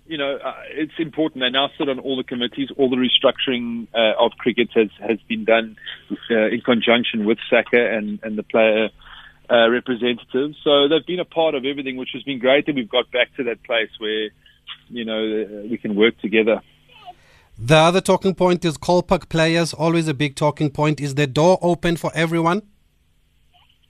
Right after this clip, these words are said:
Speaker 1: Well, decisions were made before me that, uh, put restrictions on, on Kolpak players. Um, but I think having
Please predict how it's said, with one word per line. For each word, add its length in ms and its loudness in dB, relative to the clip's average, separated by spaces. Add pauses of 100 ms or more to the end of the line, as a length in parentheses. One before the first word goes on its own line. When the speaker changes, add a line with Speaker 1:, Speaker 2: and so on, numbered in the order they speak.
(1200)
Speaker 1:
Well, 160 4
decisions 640 0
were 80 4
made 300 2
before 340 -2
me 140 -6
that, 340 -8
uh, 180 -2
put 160 -8
restrictions 520 -10
on, 280 -10
on 160 -8
Kolpak 480 0
players. 360 0 (180)
Um, 540 -2 (220)
but 100 -4
I 60 -2
think 240 -6
having 500 -6